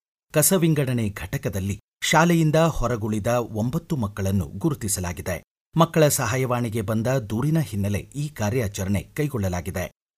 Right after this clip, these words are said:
ಮಕ್ಕಳು ಹಾಗೂ ಪಾಲಕರು ಮೂಲತಃ ಪಶ್ಚಿಮ ಬಂಗಾಳ ಹಾಗೂ ಅಸ್ಸಾಂ ರಾಜ್ಯದವರಾಗಿದ್ದು, ಮಕ್ಕಳ ರಕ್ಷಣಾಧಿಕಾರಿ ಶಾಲೆಯಿಂದ ಹೊರಗುಳಿದ ಒಂಬತ್ತು ಮಕ್ಕಳನ್ನು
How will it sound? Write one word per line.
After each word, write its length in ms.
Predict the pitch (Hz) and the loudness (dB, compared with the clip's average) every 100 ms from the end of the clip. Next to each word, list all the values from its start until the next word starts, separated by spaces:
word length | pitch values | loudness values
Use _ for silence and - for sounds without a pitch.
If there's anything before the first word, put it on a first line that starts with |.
| _ | _
ಮಕ್ಕಳು 400 | 156 151 143 139 | -2 0 0 0
ಹಾಗೂ 320 | 143 117 107 101 | 0 -4 -6 -4
ಪಾಲಕರು 640 | 104 104 104 104 117 160 _ _ _ - | -2 -2 -2 -2 -2 -4 _ _ _ 0
ಮೂಲತಃ 480 | 156 160 160 139 | 2 4 2 0
ಪಶ್ಚಿಮ 520 | 135 - 117 - 147 139 | -2 -2 -6 -2 0 0
ಬಂಗಾಳ 420 | 113 110 107 110 | 0 -2 0 0
ಹಾಗೂ 400 | 143 117 98 98 | -2 -2 -6 -6
ಅಸ್ಸಾಂ 540 | - 117 - 151 156 | -4 -2 0 0 0
ರಾಜ್ಯದವರಾಗಿದ್ದು, 1000 | 117 98 127 131 117 95 98 92 98 67 _ _ _ _ 151 | 0 -2 -2 -2 -2 -2 -4 -4 -6 -6 _ _ _ _ -2
ಮಕ್ಕಳ 300 | 160 165 143 | 2 2 2
ರಕ್ಷಣಾಧಿಕಾರಿ 1000 | 120 - 135 123 98 101 120 117 165 - _ _ | 2 -2 0 -2 -6 -6 -4 0 -2 -4 _ _
ಶಾಲೆಯಿಂದ 500 | - 147 160 156 151 | 0 4 4 2 2
ಹೊರಗುಳಿದ 640 | 151 156 104 127 131 120 113 | 2 2 0 -2 -2 -2 0
ಒಂಬತ್ತು 680 | 131 117 95 113 160 - | -2 0 -2 -2 -2 -2
ಮಕ್ಕಳನ್ನು 560 | 135 101 101 95 101 | -4 -4 -2 0 0